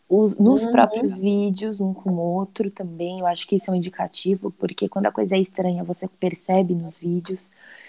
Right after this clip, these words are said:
Speaker 1: E, cara, tá, tá bem interessante de ver. E, cara, antes de você dar a sua opinião, eu queria jogar uma outra bomba aqui que eu quero discutir com vocês. Eu não acho que o Bottas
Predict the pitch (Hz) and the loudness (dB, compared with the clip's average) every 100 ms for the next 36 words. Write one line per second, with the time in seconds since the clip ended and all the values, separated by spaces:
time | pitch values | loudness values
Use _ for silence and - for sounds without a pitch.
0 | - - 180 190 190 185 190 - - - | -16 0 4 6 6 2 0 -8 -4 -2
1 | - 208 202 196 _ - 185 - 190 180 | 2 2 0 -4 _ -2 -2 0 -2 4
2 | 190 247 311 247 214 - 196 - 180 165 | 4 4 2 0 0 0 -2 0 -4 -2
3 | 160 180 254 - - - - - 202 208 | 2 4 4 2 -20 -20 -16 2 4 6
4 | 208 202 208 220 - 269 247 196 214 233 | 6 4 2 0 0 4 6 6 2 2
5 | 277 240 247 208 208 - 180 190 185 214 | 0 0 0 2 0 0 -4 0 2 2
6 | - 202 214 233 220 - 196 220 202 208 | 2 -2 2 4 4 2 0 0 4 4
7 | 202 226 247 214 196 190 185 - 196 226 | 4 -2 -4 -4 -4 -4 -8 -10 -8 -6
8 | - 202 - - 226 233 - 330 - 220 | -2 -2 -4 -6 -6 -6 -10 -18 -6 -4
9 | 190 - _ _ 202 196 208 254 - 214 | -4 -8 _ _ 4 6 4 0 -2 -2
10 | 214 220 226 196 180 196 - - 277 - | 2 2 2 -2 -4 -10 -12 -12 -14 -14
11 | - 254 190 175 175 - 240 220 | -2 0 2 2 0 -4 -8 -8